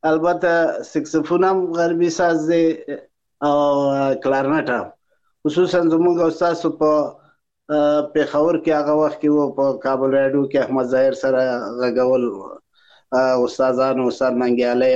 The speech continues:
او همدغسې نور استادانو چې سکسفون ورسره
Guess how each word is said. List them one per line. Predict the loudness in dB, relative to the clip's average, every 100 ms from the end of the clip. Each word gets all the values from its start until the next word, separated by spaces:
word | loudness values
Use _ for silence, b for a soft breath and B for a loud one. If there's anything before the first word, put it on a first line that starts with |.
| 0
او | -4 -8 _ _ -2
همدغسې | 0 0 0 -2 0 0
نور | 0 -2 -8 _ _ _ _ _ -4
استادانو | -2 0 0 0 0 0 0 -2 -8 -6
چې | -4
سکسفون | -2 -2 -2 2 2
ورسره | 2 -2 -2